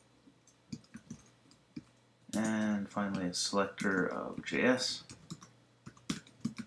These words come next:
and, or star dot J S. Okay,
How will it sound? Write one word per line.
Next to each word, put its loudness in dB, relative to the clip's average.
and, -8
or -2
star 4
dot -2
J -6
S. -4
Okay, -10